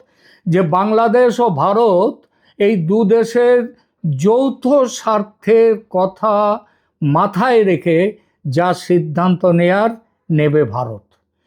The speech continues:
এই বিষয়ে ভারতের সিদ্ধান্ত হবে স্বতন্ত্র এবং সেটা বাংলাদেশের এই অগণতান্ত্রিক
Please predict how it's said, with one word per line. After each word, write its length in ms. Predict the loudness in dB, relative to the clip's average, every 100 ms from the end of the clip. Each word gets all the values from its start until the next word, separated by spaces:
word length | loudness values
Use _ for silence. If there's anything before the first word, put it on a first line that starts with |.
| _ _ 0
এই 160 | 2
বিষয়ে 380 | 2 0 0 0
ভারতের 460 | 0 0 0 0 -2
সিদ্ধান্ত 580 | -2 -2 0 0 0
হবে 200 | 0 0 -2
স্বতন্ত্র 640 | -2 -2 0 0 0 0 2 2 -2 _ _ _ 0
এবং 340 | 0 2 2 0 -4
সেটা 440 | -6 -4 -2 0 0 -2 -6 _ _ -6
বাংলাদেশের 880 | -2 0 0 0 0 0 0 0 0 0
এই 160 | 0 0 0
অগণতান্ত্রিক 840 | 0 0 0 0 -2 -2 0 0